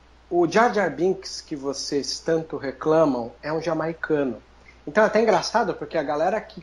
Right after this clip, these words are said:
comprou o discurso de ódio ao Jar Jar Binks, uma criatura tão infantil, ele, lá fora nos Estados Unidos, ele é questionado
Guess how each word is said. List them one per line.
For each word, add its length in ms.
comprou 840
o 60
discurso 760
de 120
ódio 580
ao 220
Jar 200
Jar 240
Binks, 440
uma 120
criatura 460
tão 380
infantil, 640
ele, 440
lá 380
fora 360
nos 200
Estados 360
Unidos, 720
ele 240
é 140
questionado 1000